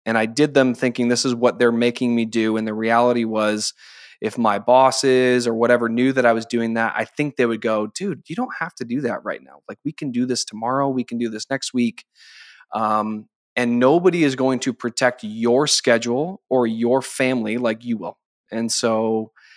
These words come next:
it's an incredibly, like, forced, um, habit to go, "Hey, are the things that I'm doing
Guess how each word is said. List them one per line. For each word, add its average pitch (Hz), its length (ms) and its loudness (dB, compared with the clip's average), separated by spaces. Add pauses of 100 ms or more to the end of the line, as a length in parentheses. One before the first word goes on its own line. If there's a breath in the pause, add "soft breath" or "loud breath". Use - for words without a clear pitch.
(280 soft breath)
it's 123 320 0
an 123 80 -4
incredibly, 131 680 0
like, 113 200 -2
forced, - 800 -4 (120)
um, 110 560 -8 (480)
habit 117 340 0
to 113 100 -6
go, 104 180 -4
"Hey, 127 420 2 (800)
are 143 240 6
the 175 120 2
things 147 340 -2
that 139 100 2
I'm 120 200 2
doing 117 440 -2